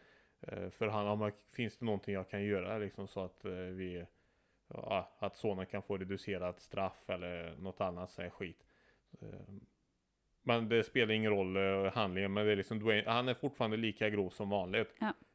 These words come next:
Speaker 1: Och, och får stryk av killar som är hälften så stora.
Speaker 2: Ja.
Speaker 1: Som är in, inte Jackie Chan eller Jet Li heller, utan bara vanliga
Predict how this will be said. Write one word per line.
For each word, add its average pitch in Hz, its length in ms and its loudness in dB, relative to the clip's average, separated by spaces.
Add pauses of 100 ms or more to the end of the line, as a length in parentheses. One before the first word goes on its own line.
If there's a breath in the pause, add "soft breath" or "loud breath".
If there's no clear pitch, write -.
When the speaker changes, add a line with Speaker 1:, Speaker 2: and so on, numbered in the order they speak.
(120)
Speaker 1:
Och, 120 300 2
och 117 80 2
får 127 140 2
stryk 120 460 0
av 113 100 4
killar 98 380 0
som 101 200 -4
är 98 80 0
hälften 95 400 -2
så 98 140 -8
stora. 98 500 0
Speaker 2:
Ja. 175 320 -2 (320)
Speaker 1:
Som 107 300 2
är 101 440 4
in, 110 220 0
inte 113 300 -2
Jackie 110 320 0
Chan 101 380 0
eller 101 280 2
Jet 101 300 2
Li 95 160 -2
heller, 92 300 -2
utan 98 320 -2
bara 92 380 0
vanliga 90 720 -4